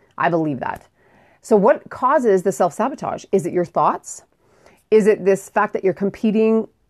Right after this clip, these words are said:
You, you, you know, you're, you're having a disagreement with yourself and you're not even aware that you're having that disagreement. Again, back to your thoughts and the words that you speak, right? Um, again, I, I've talked about the words that we use in other podcasts and how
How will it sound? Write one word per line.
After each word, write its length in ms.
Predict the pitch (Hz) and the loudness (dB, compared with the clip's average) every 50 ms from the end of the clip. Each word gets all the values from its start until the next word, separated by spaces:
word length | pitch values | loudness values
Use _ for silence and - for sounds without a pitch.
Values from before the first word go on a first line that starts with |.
| _ _ _ _ _ _ _ _ _ _ - | _ _ _ _ _ _ _ _ _ _ -12
You, 320 | 190 180 - 214 185 - _ _ | -12 -10 -8 -8 -8 -8 _ _
you, 160 | 190 196 - - | -4 -4 0 2
you 80 | 208 202 | 4 4
know, 100 | 180 190 | 4 4
you're, 260 | 196 185 180 170 - - | 4 2 2 0 0 -2
you're 240 | 175 180 175 170 | -2 0 0 0
having 280 | 175 180 196 196 202 185 | 0 0 0 2 2 2
a 40 | 180 | 2
disagreement 560 | 160 202 196 - 175 165 185 190 208 202 165 | 0 -2 -2 -2 -2 0 2 2 2 2 0
with 120 | 180 180 | -4 -4
yourself 480 | - 185 - - 170 160 202 226 _ _ - | -4 -6 -4 -2 -2 -2 -2 -4 _ _ -4
and 120 | - 185 | -2 -2
you're 80 | 175 175 | 0 0
not 120 | 175 175 | 0 0
even 140 | 175 165 165 | 0 0 -2
aware 200 | 160 156 165 165 | -2 0 0 -2
that 100 | 151 - | -2 -4
you're 100 | - 156 | -10 -8
having 260 | 139 - 147 175 196 | -8 -6 -2 -2 -2
that 160 | 208 220 226 | -2 -4 -6
disagreement. 560 | 220 240 - 262 226 247 262 285 311 311 311 _ _ _ _ _ _ _ _ _ _ _ _ _ _ | -12 -10 -10 -8 -6 -4 -4 -4 -6 -8 -12 _ _ _ _ _ _ _ _ _ _ _ _ _ _
Again, 360 | - 160 165 156 151 170 196 | -2 0 0 0 0 -2 -4
back 220 | 190 - 170 160 - | -2 -2 -4 -4 -2
to 100 | - 170 | -4 -6
your 60 | 165 | -4
thoughts 360 | - - 143 156 - - - | -2 -2 -2 -2 -2 -4 -10
and 180 | - - 185 170 | -8 -2 0 0
the 60 | 165 | 0
words 240 | 156 160 160 160 151 | 0 0 -2 -2 -4
that 120 | 160 - | -6 -8
you 60 | 160 165 | -10 -10
speak, 360 | - _ 151 165 226 _ - _ | -8 _ -6 -6 -6 _ -14 _
right? 340 | - 156 160 196 339 - _ _ _ _ _ _ _ _ _ _ _ _ | -2 -2 -2 -2 -2 -6 _ _ _ _ _ _ _ _ _ _ _ _
Um, 380 | - 185 175 160 156 151 147 147 _ - | -6 -6 -4 -4 -4 -6 -8 -10 _ -4
again, 240 | 190 165 202 190 175 | 0 0 0 0 -2
I, 140 | - 135 - _ | -6 -10 -10 _
I've 140 | - 202 - | -10 -10 -10
talked 240 | - - 185 196 - | -6 -6 -6 -4 -2
about 280 | 196 190 170 - _ - _ | 0 0 0 -2 _ -14 _
the 120 | 180 175 | -4 -4
words 420 | 170 160 175 185 190 180 165 143 143 | -2 0 0 0 2 0 0 -2 -2
that 120 | 156 - | -2 -2
we 100 | 170 160 | -2 -4
use 460 | 151 160 165 160 147 143 139 - - _ | -2 -2 -2 -4 -4 -6 -10 -14 -20 _
in 200 | _ 170 165 160 | _ -4 -4 -4
other 200 | - - 151 160 | -4 -4 -4 -6
podcasts 500 | 147 - 165 156 151 - 170 147 143 - | -4 -2 -4 -4 -4 -6 -8 -8 -8 -8
and 100 | - 160 | -10 -10
how 440 | 156 156 160 160 156 151 151 151 151 | -8 -6 -4 -2 0 0 0 -2 -4